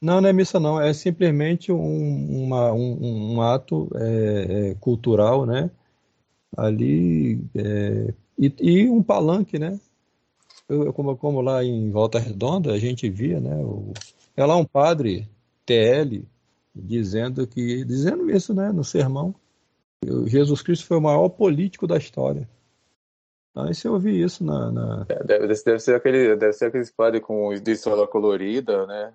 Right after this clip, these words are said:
Speaker 2: por, por
Speaker 1: É,
Speaker 2: cima
Speaker 1: é.
Speaker 2: da, da alva, porque nem casulo eles usam mais, né?
Speaker 1: Não. Já vi padre, já vi padre lá em Volta Redonda,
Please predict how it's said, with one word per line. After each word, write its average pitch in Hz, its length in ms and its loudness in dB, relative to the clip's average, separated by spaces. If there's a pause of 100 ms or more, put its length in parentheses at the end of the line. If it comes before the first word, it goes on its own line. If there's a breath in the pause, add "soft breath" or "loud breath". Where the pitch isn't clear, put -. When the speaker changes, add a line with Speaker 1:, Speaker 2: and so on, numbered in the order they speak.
(160)
Speaker 2:
por, 90 380 -8
por 104 100 -2
Speaker 1:
É, - 40 0
Speaker 2:
cima 95 200 -4
Speaker 1:
é. 95 60 -6
Speaker 2:
da, 90 420 -4
da 98 160 0
alva, 120 320 -2
porque 95 480 -10
nem 110 100 -16
casulo 107 440 -6
eles 95 120 -12 (140)
usam 95 240 -16
mais, 110 320 -16
né? 117 160 -20 (520)
Speaker 1:
Não. 127 460 -2 (600 loud breath)
Já 123 80 4
vi 175 140 4
padre, 160 400 0
já 156 140 4
vi 175 120 2
padre 156 340 2
lá 143 420 0
em 117 120 -4
Volta 117 300 -6
Redonda, 113 720 -2